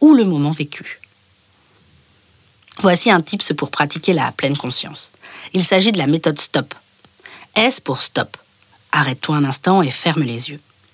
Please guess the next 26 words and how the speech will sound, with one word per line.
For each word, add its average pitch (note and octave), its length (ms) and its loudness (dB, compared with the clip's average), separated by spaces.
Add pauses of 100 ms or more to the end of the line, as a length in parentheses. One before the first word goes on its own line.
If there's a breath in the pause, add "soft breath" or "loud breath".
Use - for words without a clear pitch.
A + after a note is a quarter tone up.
(460 loud breath)
Le E3 140 2
T C4 240 2
pour D3+ 400 -4 (120)
take C#3+ 220 -2
a - 20 -6
breath. D#3 360 -2 (920 soft breath)
Pose C4+ 240 6
une E3+ 140 2
main B2 120 -2
sur F#3+ 200 0
ton G#3 140 0
ventre G#3+ 320 2 (100)
et E3+ 100 0
respire F3 400 0
un D#3 60 2
bon C3 180 0
coup. - 160 -14 (1300 loud breath)
Le G3 260 4
O B3 160 8
pour D3+ 440 -4 (160)
observe. - 460 -2 (2000 loud breath)
Prends - 200 4
conscience D3 540 0
de A3+ 100 2
tes A3+ 160 2
pensées, G#3+ 480 0